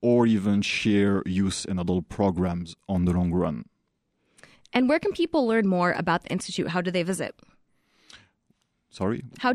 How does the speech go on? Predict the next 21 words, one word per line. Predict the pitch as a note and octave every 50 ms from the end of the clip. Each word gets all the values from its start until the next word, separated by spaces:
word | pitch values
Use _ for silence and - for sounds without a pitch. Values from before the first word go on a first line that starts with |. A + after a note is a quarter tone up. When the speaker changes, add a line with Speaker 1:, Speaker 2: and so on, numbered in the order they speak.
| - - -
Speaker 2:
how | - C4
can | B3 C#4 C4
people | - C4+ A#3+ - G#3+ F3+
visit | D#3+ F#3 F3+ - D3 - _ -
the | - -
Speaker 1:
Oh, | E3 E3+ A#2+
Speaker 2:
Institute? | G#2+ F2 E2 - - - -
Speaker 1:
oh, | B2+ C3+
it's | B2 A#2 G2+ - -
quite | - C3+ A2 G#2+ G#2 -
easy, | A#2+ A#2 B2 G#2 F#2+ F#2+ F#2
actually. | F#2 F#2+ - - G2 F#2+ F#2 F2+ F2+ F#2 E2+ D#2
<laughs> | - - G#2 F2 - F3 A3 - - - - -
Um, | F#2+ F#2 F2+ F2 E2+ E2 D#2+ E2 E2 - - _ - -
so | G2+ - - A#2 G#2+ G#2+ G#2+ G#2 G2+ G#2 F#2+
University | G#2+ A2 A2+ A2+ G#2+ A2 - - A#2
of | G2 -
Chicago, | - G2 - - A#2 A#2 A#2+ A2+ A#2+ A#2+ B2 A#2+ A#2
it's, | G#2+ - - - - -
uh, | G2 F#2+ F#2+ F#2 -
at, | F#2+ F2